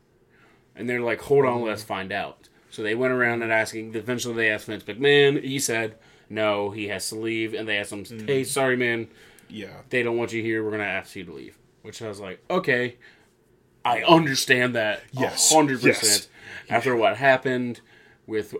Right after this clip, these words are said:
Speaker 1: everything he said about them,
Speaker 2: Mm-hmm.
Speaker 1: it makes sense.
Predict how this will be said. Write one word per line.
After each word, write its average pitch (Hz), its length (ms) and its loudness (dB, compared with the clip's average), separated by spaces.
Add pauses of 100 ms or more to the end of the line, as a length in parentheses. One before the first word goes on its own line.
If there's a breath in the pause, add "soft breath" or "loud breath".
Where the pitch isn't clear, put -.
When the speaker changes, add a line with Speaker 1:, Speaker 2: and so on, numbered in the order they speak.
(120)
Speaker 1:
everything 131 460 4
he 107 260 -14
said 107 300 -4
about 101 320 -4
them, 98 300 -6
Speaker 2:
Mm-hmm. 92 100 -14 (760 soft breath)
Speaker 1:
it 120 140 -2
makes 110 280 -6
sense. - 420 -14